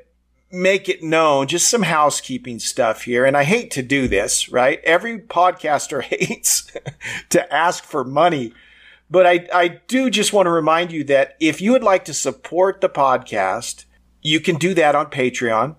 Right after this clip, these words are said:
patreon dot com slash classic guitar rock. For as little as three dollars a month, you can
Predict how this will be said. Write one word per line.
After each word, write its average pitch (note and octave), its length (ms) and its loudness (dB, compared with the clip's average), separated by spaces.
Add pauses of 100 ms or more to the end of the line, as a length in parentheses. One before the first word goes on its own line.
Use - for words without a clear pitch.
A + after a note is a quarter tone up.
patreon D#3 560 0
dot D3 220 0
com B2 320 -4
slash B2 480 -2 (260)
classic C3+ 360 -4
guitar A2+ 300 -4
rock. A2 220 -2 (160)
For D3+ 100 -2
as C3+ 120 0
little E3 240 4
as C3+ 140 0
three G3 280 -2
dollars F3 400 2
a - 20 -12
month, C#3+ 300 -2
you C#3 160 -6
can A#2 460 -2